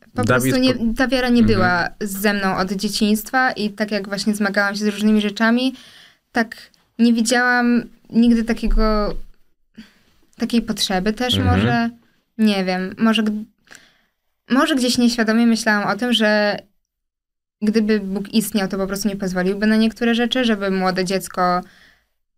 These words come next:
Speaker 1: jakieś takie negatywne aspekty dotknęły. Nie mam pojęcia
Speaker 2: Mhm.
Speaker 1: tak naprawdę.
Speaker 2: Dawid Podsiadło dokonał apostazji. Czy to krok taki, który też byś mogła poczynić?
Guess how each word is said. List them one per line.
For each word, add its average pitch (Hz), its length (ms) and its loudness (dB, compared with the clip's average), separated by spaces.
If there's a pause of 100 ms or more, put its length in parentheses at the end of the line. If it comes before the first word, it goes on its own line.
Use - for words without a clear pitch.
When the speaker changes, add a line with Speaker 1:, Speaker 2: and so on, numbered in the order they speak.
(140)
Speaker 1:
jakieś 196 540 -4 (220)
takie 208 280 -6
negatywne 196 680 -2 (120)
aspekty 185 440 -8
dotknęły. 185 680 -4
Nie 220 160 2
mam 190 140 -2
pojęcia 165 480 -4
Speaker 2:
Mhm. 95 160 0 (100)
Speaker 1:
tak 107 100 2
naprawdę. - 520 -6 (340)
Speaker 2:
Dawid 113 320 0
Podsiadło 101 600 -2
dokonał 95 840 0
apostazji. 98 840 0
Czy 107 140 -4
to 98 140 -2
krok - 340 -4
taki, 92 340 -2
który 95 260 -2
też 98 240 -2
byś 101 200 -4
mogła 90 220 2
poczynić? 170 580 -4